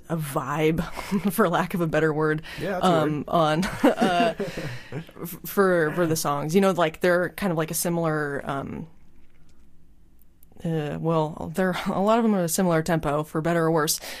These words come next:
Speaker 1: Um, and d-, like, the energy that we're kind of bringing to them, and yeah, I don't really know how to, to, how to really describe it in words.
Speaker 2: That's
Speaker 1: Um,
Speaker 2: fine. Maybe people
Speaker 1: yeah.
Speaker 2: just need to listen to it.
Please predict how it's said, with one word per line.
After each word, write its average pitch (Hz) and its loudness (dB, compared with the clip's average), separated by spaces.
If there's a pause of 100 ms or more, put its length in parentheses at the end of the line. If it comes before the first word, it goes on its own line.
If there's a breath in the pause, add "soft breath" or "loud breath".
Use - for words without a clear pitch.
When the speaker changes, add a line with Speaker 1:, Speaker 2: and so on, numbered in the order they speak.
(120)
Speaker 1:
Um, 160 2
and 151 -2 (120)
d-, - -10
like, 156 0
the 151 -2
energy 202 4
that 185 2
we're 165 0
kind 170 0
of 160 0
bringing 180 2
to 170 -2
them, 165 2
and 143 -6 (1400 loud breath)
yeah, 214 0
I 202 4
don't 302 2
really 285 4
know 226 4
how 214 0
to, 196 2
to, 180 2
how 190 -2
to 180 4
really 170 0
describe 165 -2
it 156 0
in 147 -6
words. 147 -6 (100)
Speaker 2:
That's - -4
Speaker 1:
Um, - -6
Speaker 2:
fine. 160 -6
Maybe 147 0
people 151 -2
Speaker 1:
yeah. 135 -4
Speaker 2:
just 131 -8
need 139 -6
to 131 -4
listen 143 -6
to - -12
it. - -12